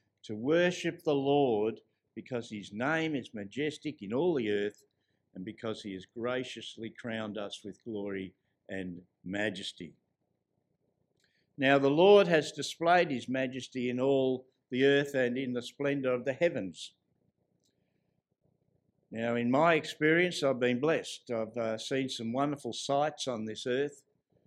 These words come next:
uh, sights of God's creation, and, uh, I know some of you have as well. Um, a number of years ago, we saw the Grand Canyon,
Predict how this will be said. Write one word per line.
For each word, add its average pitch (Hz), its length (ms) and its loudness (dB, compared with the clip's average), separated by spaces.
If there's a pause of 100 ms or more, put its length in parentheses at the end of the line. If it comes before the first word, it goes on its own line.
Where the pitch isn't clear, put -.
(520)
uh, 104 380 -8
sights 143 440 -2
of 104 120 -16
God's 127 340 -2
creation, 131 640 -2
and, 104 260 -10
uh, 101 220 -8 (100)
I 113 60 -14
know 127 200 -4
some 135 280 -2
of 120 100 -6
you 123 220 -6
have 131 240 -2
as 113 160 -12
well. 139 400 2 (800)
Um, 104 580 -8 (380)
a 104 80 -16 (180)
number 127 280 -4
of 123 80 -4
years 135 220 2
ago, 135 240 4
we 135 100 0
saw 135 260 0
the 120 80 -2
Grand 135 400 2
Canyon, 180 520 0